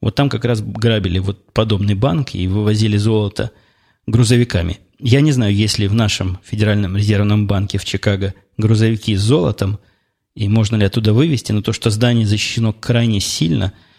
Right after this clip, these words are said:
и просто параноидально странно сильно, это факт.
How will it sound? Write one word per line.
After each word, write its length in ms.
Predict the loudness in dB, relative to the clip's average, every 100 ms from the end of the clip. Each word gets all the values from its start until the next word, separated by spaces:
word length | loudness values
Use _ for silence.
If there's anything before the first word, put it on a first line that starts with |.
| _ _ -8
и 160 | -6
просто 400 | -4 -2 -2 -2
параноидально 720 | -2 0 2 2 2 2 2 0
странно 600 | -2 -4 -2 0 0 -2
сильно, 480 | -2 -2 -2 -4 -8 _ _
это 220 | -4 -2
факт. 460 | -2 -2 -4 -8